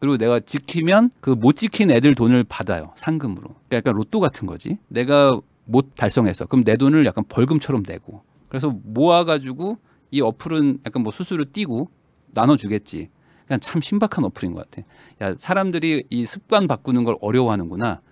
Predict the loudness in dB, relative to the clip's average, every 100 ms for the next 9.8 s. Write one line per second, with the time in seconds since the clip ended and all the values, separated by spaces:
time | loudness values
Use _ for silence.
0 | _ -4 0 0 0 -2 -2 0 0 -2
1 | -4 0 2 4 2 -2 -8 -10 -10 -12
2 | -4 4 4 6 2 2 -6 0 2 2
3 | 0 -2 2 2 2 0 -2 0 4 4
4 | 2 -4 _ 4 6 8 8 6 0 -4
5 | 0 0 2 -2 -2 -4 -6 -2 2 4
6 | 2 0 0 2 2 2 0 -2 0 0
7 | 0 0 -2 _ _ _ 0 0 0 -4
8 | -4 0 2 2 2 0 0 0 -2 -2
9 | -4 -6 -2 2 2 0 0